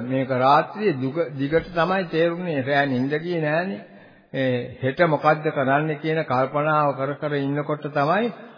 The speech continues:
අර ශබ්ද ඇහුනේ. රජුරවන්ට නිින්ද ගියේ නෑ. ඒ නිසා බුදුහාමුදුරුවෝ දේශනා කරනවා,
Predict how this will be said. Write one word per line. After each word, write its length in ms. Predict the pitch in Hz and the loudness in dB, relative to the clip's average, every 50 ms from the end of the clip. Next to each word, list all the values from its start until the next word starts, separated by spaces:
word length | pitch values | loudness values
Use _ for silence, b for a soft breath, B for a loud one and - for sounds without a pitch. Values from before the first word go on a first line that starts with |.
| - - _ | -20 -16 _
අර 160 | - 147 156 160 | 0 0 0 0
ශබ්ද 420 | 143 - 143 143 147 156 151 151 | 0 4 4 4 4 4 2 4
ඇහුනේ. 400 | 170 175 190 196 165 135 127 120 | 4 6 6 6 4 2 2 0
රජුරවන්ට 600 | 117 123 127 127 120 135 147 151 170 180 185 180 180 | 0 0 0 0 -2 -4 -2 0 0 0 0 0 -2
නිින්ද 320 | 160 143 151 165 175 180 180 | -2 -2 0 0 0 0 -2
ගියේ 260 | 160 143 147 143 139 | -2 -2 -2 0 0
නෑ. 280 | 135 135 135 131 117 113 | 2 2 0 0 0 0
ඒ 140 | 123 139 151 | -2 -2 -2
නිසා 260 | 156 151 170 156 135 123 | -2 0 2 2 2 2
බුදුහාමුදුරුවෝ 760 | 123 131 143 160 165 165 160 147 143 127 127 127 120 117 113 | 0 -2 -2 0 2 2 2 0 -2 -4 -4 -4 -4 -4 -2
දේශනා 460 | 127 135 135 135 160 139 131 123 123 | -4 -4 -4 -6 -4 -4 -2 -2 -4
කරනවා, 520 | 110 - 117 120 127 135 151 185 214 202 | -4 -6 -6 -4 -4 -2 -2 -4 -4 -6